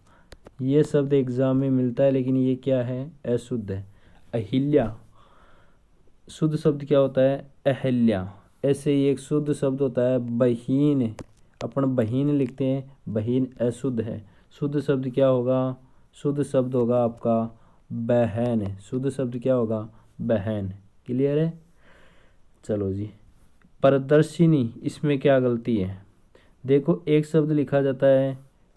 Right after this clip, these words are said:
प्रियदर्शिनी। प्रियदर्शिनी, एग्जाम में बार बार आता है ये शब्द।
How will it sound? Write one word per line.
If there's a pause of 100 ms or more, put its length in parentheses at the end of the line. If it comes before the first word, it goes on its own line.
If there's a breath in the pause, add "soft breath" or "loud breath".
(140)
प्रियदर्शिनी। (960)
प्रियदर्शिनी,
एग्जाम
में
बार
बार
आता
है
ये
शब्द।